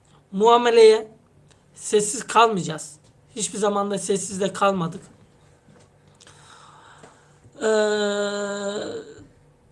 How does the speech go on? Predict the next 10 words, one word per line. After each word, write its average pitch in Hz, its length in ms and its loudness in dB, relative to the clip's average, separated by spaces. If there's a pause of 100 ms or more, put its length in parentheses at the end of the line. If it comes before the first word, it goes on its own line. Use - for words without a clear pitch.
Almanya'ya 262 520 6
sevgiler, 233 480 6
selamlar. 214 640 2 (1500)
"Cumhurbaşkanı 262 600 2
hakaretten 254 580 -2
yargılanıyorum. 220 800 0
Sonuç 262 440 -4
belli 262 320 -2
değil." 240 300 0
demiş. 240 400 -4